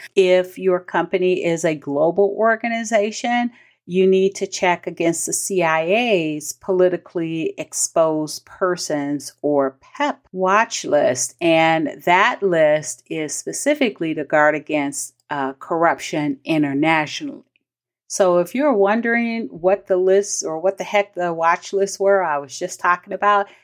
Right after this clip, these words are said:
you definitely need to come to the webinar. And again, I will put the registration link in the show notes.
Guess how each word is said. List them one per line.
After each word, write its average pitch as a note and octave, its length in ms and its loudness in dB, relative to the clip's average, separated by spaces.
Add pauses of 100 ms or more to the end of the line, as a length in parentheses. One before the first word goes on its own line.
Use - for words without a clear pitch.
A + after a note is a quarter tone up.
(160)
you D#3+ 120 -8
definitely D4+ 500 2
need C#4 240 4
to B3 80 -2
come G#3+ 240 -4
to G3 100 0
the G3 120 -2
webinar. E3 600 0
And E3+ 120 -4
again, F3 560 -2
I E3 140 -2
will E3 100 -8
put - 260 -2
the E3+ 80 -8
registration F3+ 800 -2
link F#3 360 0
in E3+ 180 -4
the E3 80 -10
show A#3 260 2
notes. A#3 400 0